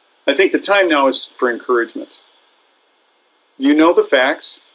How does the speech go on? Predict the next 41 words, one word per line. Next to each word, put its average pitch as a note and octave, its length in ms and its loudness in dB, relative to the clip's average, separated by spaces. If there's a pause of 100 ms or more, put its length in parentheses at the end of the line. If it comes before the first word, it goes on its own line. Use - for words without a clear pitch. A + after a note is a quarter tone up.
(760)
You B2+ 100 -6
can, C#3+ 200 -8
everybody D#3+ 400 2
can C#3 140 -4
see D3 160 -2
the D#3 100 -2
facts. - 420 -4
That's E3 200 2
why G#3 120 4
this F#3+ 180 2
is C#3+ 60 -8
very F3 220 4
transparent. C#3 560 -2
That E3+ 300 0
is C#3+ 180 -2
one G3+ 180 2
of F3 80 -2
the C3+ 160 -2
other D#3+ 180 0
reasons C3+ 500 -2
for B2+ 200 -4
me B2+ 120 -4
dropping B2+ 440 -2
the A#2 60 -8
resolution, A#2+ 600 -4 (480)
so D#3+ 180 0
that D#3+ 240 0
everybody F3+ 540 0
in D#3 100 -2
the C#3+ 60 -2
United C3+ 380 -2
States - 380 -6
can B2+ 240 -6
read C#3 240 -2
the D3 60 -4
proof, D3+ 480 0 (500)
they B2+ 80 -4
can A#2+ 220 -8
read F3+ 220 -2
the F#3+ 160 0
evidence, D3 500 -4